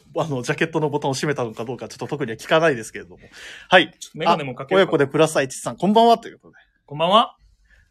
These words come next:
Speaker 1: あの、あ、流れさん、藤井君、朝からお疲れ様という。いやいや、僕、あの、このラジオを楽しみに今日頑張ってましたんでね。本当にもう今日はライブ放送を楽しみたいと思います。ありがとうございます。あ、ベンジャミンさんもこんにちは。あ、こんにちはじゃない、こんばんは。
Speaker 2: こんばんは。
Speaker 1: はい。あー、でも、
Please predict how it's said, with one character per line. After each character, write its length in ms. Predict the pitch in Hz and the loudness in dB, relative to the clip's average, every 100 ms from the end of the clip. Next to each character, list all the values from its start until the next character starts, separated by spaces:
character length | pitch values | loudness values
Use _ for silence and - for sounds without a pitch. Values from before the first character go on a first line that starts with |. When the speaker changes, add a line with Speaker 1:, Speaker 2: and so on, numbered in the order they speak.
| _ | _
Speaker 1:
あ 140 | 127 117 | -16 -14
の、 180 | 110 110 | -12 -8
あ、 100 | 135 | -6
流 160 | 123 131 | -4 -6
れ 60 | |
さ 120 | 117 | -6
ん、 20 | - | -10
藤 260 | 143 - | -6 -4
井 40 | 170 | -4
君、 160 | 190 | -4
朝 160 | 196 190 | -2 -2
か 160 | - 139 | -2 -4
ら 60 | |
お 40 | 131 | -4
疲 140 | - | -4
れ 80 | 165 | -2
様 180 | 170 170 | 0 -2
と 80 | 113 | -6
い 40 | |
う。 20 | - - - | -14 -20 -14
い 40 | 131 | -6
や 120 | 127 | -4
い 40 | 117 | -4
や、 120 | 113 | -6
僕、 300 | 131 147 175 | -8 -4 -4
あ 40 | |
の、 160 | 170 165 | -2 -4
こ 100 | 170 | -4
の 80 | 175 | 0
ラ 120 | 196 | 0
ジ 100 | 185 | 0
オ 20 | |
を 40 | 139 | 0
楽 180 | 156 165 | 0 -2
し 60 | |
み 80 | 165 | -2
に 100 | 131 | -4
今 120 | 135 | -4
日 40 | 131 | -2
頑 140 | 127 | -2
張 60 | 131 | -2
っ 40 | |
て 80 | 131 | -4
ま 120 | 120 | -6
し 40 | 117 | -8
た 100 | 104 | -14
ん 40 | |
で 100 | 101 | -12
ね。 260 | 123 127 _ - | -12 -12 _ -18
本 160 | 107 | -18
当 100 | 110 | -16
に 160 | 113 113 | -20 -18
も 200 | 110 104 | -18 -18
う 40 | |
今 120 | - 113 | -14 -14
日 20 | |
は 160 | - _ _ _ _ _ - | -14 _ _ _ _ _ -2
ラ 100 | 143 | 0
イ 40 | |
ブ 140 | 135 | 0
放 160 | 135 131 | -2 -4
送 100 | 120 | -6
を 40 | |
楽 180 | 110 147 | -4 -4
し 80 | 143 | -4
み 80 | 147 | -2
た 100 | 131 | -2
い 60 | |
と 80 | 113 | -4
思 140 | 107 104 | -8 -10
い 20 | |
ま 140 | 95 | -14
す。 160 | - - | -18 -14
あ 60 | 117 | -12
り 60 | |
が 40 | 123 | -10
と 80 | |
う 20 | 117 | -10
ご 0 | |
ざ 40 | |
い 40 | 110 | -12
ま 100 | 107 | -14
す。 180 | - _ _ | -18 _ _
あ、 120 | - - | -8 -6
ベ 100 | 143 | -6
ン 20 | |
ジ 60 | 127 | -6
ャ 40 | |
ミ 40 | |
ン 20 | 117 | -8
さ 80 | |
ん 20 | 110 | -10
も 80 | |
こ 100 | 104 | -10
ん 40 | 131 | -10
に 60 | |
ち 60 | 143 | -2
は。 180 | 180 - - | -2 -4 -16
あ、 80 | - | -6
こ 100 | 151 | -4
ん 40 | |
に 40 | |
ち 60 | - | -4
は 60 | 143 | -4
じ 60 | |
ゃ 20 | 143 | -6
な 80 | |
い、 20 | - | -6
こ 140 | 160 | -2
ん 20 | |
ば 100 | 180 | 2
ん 20 | 170 | 6
は。 200 | 220 - - | 6 4 -12
Speaker 2:
こ 60 | 139 | -8
ん 60 | |
ば 60 | 143 | -2
ん 40 | |
は。 300 | 151 185 214 120 | 4 6 4 0
Speaker 1:
は 120 | 139 | -2
い。 160 | 156 _ _ _ _ _ _ _ _ _ | -2 _ _ _ _ _ _ _ _ _
あ 300 | - 113 110 | -14 -10 -10
ー、 20 | 110 | -10
で 100 | 110 | -12
も、 220 | 107 | -14